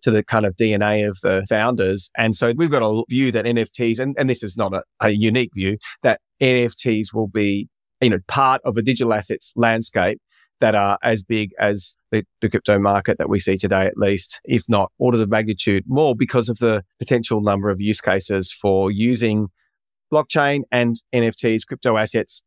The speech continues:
you know, to underwrite essentially user experiences in marketplaces for all sorts of goods. And that might even be I P, for example. So look, I think that there's, you know, a natural fit for us to provide a service like that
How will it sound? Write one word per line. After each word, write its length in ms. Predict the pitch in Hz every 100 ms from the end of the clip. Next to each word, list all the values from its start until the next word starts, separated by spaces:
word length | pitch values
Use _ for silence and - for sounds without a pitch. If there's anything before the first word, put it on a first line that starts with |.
| _
you 60 | 123
know, 80 | 101
to 140 | - -
underwrite 560 | 120 123 107 113 117 -
essentially 500 | 101 110 - 107 104
user 320 | 101 113 107
experiences 720 | 98 - 104 107 - 98 - -
in 140 | 127 110
marketplaces 680 | 107 110 - 139 151 104
for 120 | -
all 180 | - 131
sorts 240 | 104 113 -
of 100 | 92
goods. 380 | 98 95 - - _ _ _ -
And 280 | 107 104 -
that 180 | 117
might 200 | 123 110
even 180 | 107 101
be 300 | 98 101 101 -
I 100 | 107
P, 300 | - 104 87
for 80 | -
example. 400 | 98 101 92 -
So 200 | - 131
look, 180 | 143 131
I 40 |
think 200 | 131 175
that 80 | -
there's, 360 | - 123 117 - _ _
you 80 | 131
know, 120 | 117
a 20 |
natural 340 | 123 147 - 110
fit 200 | 131 -
for 240 | - 110 -
us 260 | 123 151 -
to 120 | 131 - -
provide 400 | 107 120 127 120
a 80 |
service 340 | 107 135 127 120
like 200 | 113 104
that 180 | 120